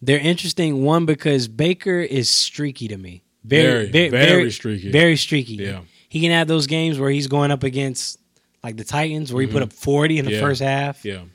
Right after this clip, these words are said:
Speaker 1: Same, <clears throat> excuse me.
Speaker 2: Yeah.
Speaker 1: Same with the Cowboys.
Speaker 2: Mm-hmm.
Speaker 1: And then there's games where he throw three picks, no touchdowns.
Speaker 2: Right, right.
Speaker 1: I think they have to rely on their ru-, running game.
Speaker 2: Mm-hmm.
Speaker 1: Heavy.
Speaker 2: Yeah.
Speaker 1: Heavy.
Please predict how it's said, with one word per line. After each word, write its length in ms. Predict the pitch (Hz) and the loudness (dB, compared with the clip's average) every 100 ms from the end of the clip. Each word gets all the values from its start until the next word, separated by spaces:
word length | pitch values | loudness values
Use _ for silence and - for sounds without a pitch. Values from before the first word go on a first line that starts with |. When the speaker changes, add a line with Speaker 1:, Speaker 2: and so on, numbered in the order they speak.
| _ _ | _ _
Speaker 1:
Same, 460 | - 139 185 202 - _ - _ _ _ _ - | -4 -2 -2 -6 -16 _ -20 _ _ _ _ -18
<clears throat> 0 | - - _ | -16 -16 _
excuse 280 | - - 147 | -10 -4 -4
me. 100 | 101 _ | -4 _
Speaker 2:
Yeah. 180 | 101 92 - | -14 -14 -10
Speaker 1:
Same 280 | - 147 147 | -2 2 2
with 100 | 143 | 0
the 80 | 120 | -4
Cowboys. 720 | - 139 139 147 151 156 - 113 | -4 -2 0 0 0 -2 -6 -6
Speaker 2:
Mm-hmm. 180 | 104 104 _ _ _ _ _ | -10 -12 _ _ _ _ _
Speaker 1:
And 160 | 117 120 | -10 -6
then 480 | 156 156 135 139 120 | -4 -4 -6 -8 -6
there's 200 | 131 131 | -4 -2
games 280 | 143 139 | -2 0
where 100 | 127 | 0
he 60 | 131 | -2
throw 180 | 131 123 | -2 -6
three 220 | - 139 | -4 -4
picks, 280 | 180 135 - | -2 -4 -4
no 100 | 117 | -6
touchdowns. 360 | 156 147 107 95 | -4 -6 -8 -8
Speaker 2:
Right, 300 | 113 98 85 | -8 -8 -12
right. 280 | 95 92 82 _ _ _ - | -12 -12 -14 _ _ _ -12
Speaker 1:
I 60 | |
think 140 | 131 160 | -8 -2
they 40 | |
have 120 | 165 156 | -2 -2
to 80 | |
rely 220 | 147 139 143 | -2 -2 -2
on 120 | 131 | -2
their 120 | 123 | -2
ru-, 100 | 139 | -2
running 260 | 127 135 113 | -2 -2 -4
game. 220 | 98 90 | -10 -12
Speaker 2:
Mm-hmm. 200 | 107 98 | -12 -4
Speaker 1:
Heavy. 340 | 143 113 90 _ _ | -4 -4 -10 _ _
Speaker 2:
Yeah. 200 | 92 82 78 _ _ _ | -14 -14 -18 _ _ _
Speaker 1:
Heavy. 440 | - 123 95 87 | -10 -10 -10 -20